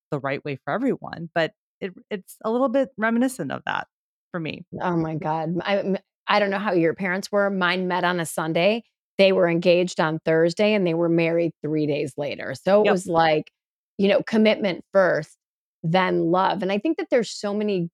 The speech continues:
Speaker 2: good, there's so many great things about having families involved in the process, right? Because your family knows the family and the history, and they know that family. But I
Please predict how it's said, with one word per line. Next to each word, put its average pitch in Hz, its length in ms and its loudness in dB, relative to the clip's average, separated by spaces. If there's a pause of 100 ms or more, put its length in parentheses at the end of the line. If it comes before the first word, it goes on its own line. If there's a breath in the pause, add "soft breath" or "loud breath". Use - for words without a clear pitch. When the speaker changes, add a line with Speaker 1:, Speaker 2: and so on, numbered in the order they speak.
Speaker 2:
good, 175 480 4 (1200)
there's 220 280 6
so 262 200 -4
many 294 200 0
great 190 440 0 (120)
things 170 280 0
about 165 240 0
having 175 460 -4 (100)
families 165 460 -2
involved 160 800 -4 (140)
in 170 160 0
the 156 100 -8 (100)
process, 165 540 -4 (240)
right? 185 340 2
Because 175 340 -4 (280)
your 185 120 2
family 214 380 0
knows 175 320 2
the 170 80 -2
family 156 360 -2
and 165 100 -8
the 170 40 -8
history, 180 320 -2
and 160 80 -4
they 160 100 -2
know 180 200 0
that 175 320 0
family. 175 320 -2
But 180 180 0
I 180 100 4